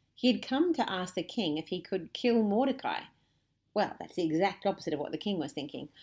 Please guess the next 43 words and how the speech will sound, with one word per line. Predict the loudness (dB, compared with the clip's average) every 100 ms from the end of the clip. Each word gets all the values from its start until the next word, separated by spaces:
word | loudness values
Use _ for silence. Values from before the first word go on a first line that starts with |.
| -8 -6
The |
king | -2 2 2 2
asked | 2 2 2
for | 2
Haman | 2 2 2 0
to |
come | -4 0 2
in | 2
and | 2
said | 2 2 2
to |
him, | -4 -4 -4 -10 _ _ _ _
"What | 0 2 0
should | 2
I | 4 4
do | 4 2 4 4
to | 2 0
honour | 0 2 2
a |
man | 2 2 4 2
who | 2 2
truly | 0 -2 0 4 2
pleases | 2 0 0 0 -2
me?" | -2 -2 -4 -6 _ _ _
Well, | -4 0
Haman | 6 8 8 4
thought, | 0 0 -2
"Surely | -2 4 4 4 2
the | -2
king | -2 -2
must | -2 -4
be | -6
talking | -4 -6 -4 -4
about | -2 -4 0
him. | 2 2 0
I |
mean, | -6 -4
who | 6 8
else | 8 2 -6
could | -6
the | -4
king | -2 -2 -2 -2
possibly | 0 0 -2 -4 -6